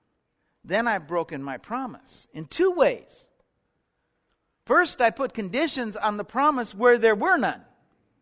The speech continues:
so that the promise is no longer a gift, but it's a conditional and it's a reward for his behavior. Second, I have taken that promise out of my own hands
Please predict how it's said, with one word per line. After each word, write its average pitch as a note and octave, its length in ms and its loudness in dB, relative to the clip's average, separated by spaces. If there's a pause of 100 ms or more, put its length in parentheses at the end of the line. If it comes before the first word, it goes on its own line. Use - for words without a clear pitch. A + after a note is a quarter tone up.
(1200)
so C4 220 4
that B3+ 160 6
the A#3+ 80 0
promise C#4+ 500 2
is A3+ 140 -10
no C4 160 2
longer B3+ 400 4
a G3+ 80 2
gift, C4 420 -2
but G#3+ 140 2
it's G#3+ 180 -4
a A#3 60 -8
conditional A3+ 920 -4
and G#3+ 140 -2
it's A#3 160 -6
a B3 80 0
reward A#3+ 680 2
for G#3 180 0
his G#3+ 220 -6
behavior. A3 800 -4 (600)
Second, C4+ 720 -2 (500)
I E4 180 6
have D#4 280 4
taken G4 440 0
that D4 200 2
promise C#4+ 340 2 (120)
out F4 180 10
of F#4 100 2
my D#4 260 6
own F4 200 6
hands D#4 640 -2